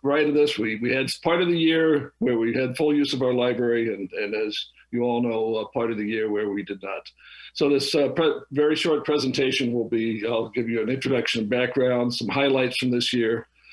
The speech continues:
a little bit on the path forward, and, uh, some good news at the end of the presentation. So, uh, move on to the next slide, please. So just, uh, this introduction background, uh, our library board is an advisory group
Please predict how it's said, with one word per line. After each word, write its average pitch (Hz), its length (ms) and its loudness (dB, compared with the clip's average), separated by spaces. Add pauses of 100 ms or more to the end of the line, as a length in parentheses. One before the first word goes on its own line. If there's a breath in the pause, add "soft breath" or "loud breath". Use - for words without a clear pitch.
(340 loud breath)
a - 40 2
little 202 160 6
bit 180 140 4
on 160 180 4
the - 40 -6
path 160 360 2
forward, 151 400 4
and, 127 240 2
uh, 120 160 2
some 156 320 0
good 196 180 4
news 185 300 2
at 101 100 -6
the 120 100 -2
end 120 140 0
of 110 60 -2
the 104 80 -4
presentation. 107 680 -4 (480 soft breath)
So, 123 360 4
uh, 117 100 2
move 135 180 2
on 139 140 4
to 131 60 2
the 127 80 0
next 127 160 0
slide, 139 520 0 (520)
please. 190 440 -2 (1080 loud breath)
So 175 260 4
just, 175 220 2
uh, 151 140 6
this 139 460 2
introduction 160 520 2
background, 170 680 2
uh, 123 240 2 (100)
our 127 160 2
library 160 600 2
board 170 260 4
is 151 160 0
an 123 80 0
advisory 135 640 0
group 160 340 2